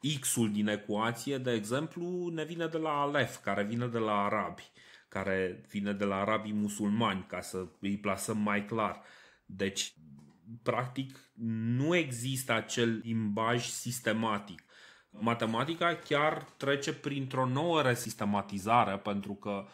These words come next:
de exemplu, chiar când eram eu în facultate, românii, uh, erau mari contributori la chestia asta, profesorii români de matematică, există un efort de resistematizare și de cumva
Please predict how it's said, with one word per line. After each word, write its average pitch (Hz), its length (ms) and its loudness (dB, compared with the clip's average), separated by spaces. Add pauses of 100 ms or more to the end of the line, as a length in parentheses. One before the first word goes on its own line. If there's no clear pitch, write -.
(220)
de 98 80 -4
exemplu, 123 340 0
chiar 139 220 0
când 135 160 -2
eram 127 240 2
eu 120 120 2
în 113 80 2
facultate, 107 1080 -2
românii, 107 760 2
uh, 98 260 -2
erau 107 180 0
mari 113 280 0
contributori 104 640 -6
la 101 120 0
chestia 104 540 -6
asta, 147 380 -2 (320)
profesorii 113 560 0
români 101 300 2
de 95 60 0
matematică, 110 720 -4 (300)
există 117 800 -2
un 120 120 4
efort 120 560 -2
de 113 240 -2
resistematizare 120 1160 0
și 127 260 -2
de 107 180 2
cumva 117 680 0